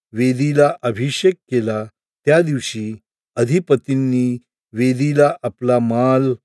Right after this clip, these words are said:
समर्पित करण्यासाठी आणला. अधिपतींनी आपली अर्पणे वेदीसमोर अर्पिली.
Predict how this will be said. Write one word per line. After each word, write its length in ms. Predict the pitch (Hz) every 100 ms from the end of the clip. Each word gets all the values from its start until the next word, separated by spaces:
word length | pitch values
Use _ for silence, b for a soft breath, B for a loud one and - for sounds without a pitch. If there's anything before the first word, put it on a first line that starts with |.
| _ _ _ -
समर्पित 600 | - 120 131 139 - 156 - -
करण्यासाठी 840 | 117 117 113 - 107 _ 127 139 - _ _ -
आणला. 500 | 117 120 120 92 80 _ _ _
अधिपतींनी 920 | 110 113 151 147 127 143 139 143 147 170 _
आपली 440 | 120 - 123 135 151 -
अर्पणे 600 | 120 110 135 147 143 104 _ _ _ -
वेदीसमोर 840 | 123 135 147 - 123 120 135 143 160 _ -
अर्पिली. 600 | 117 107 127 127 123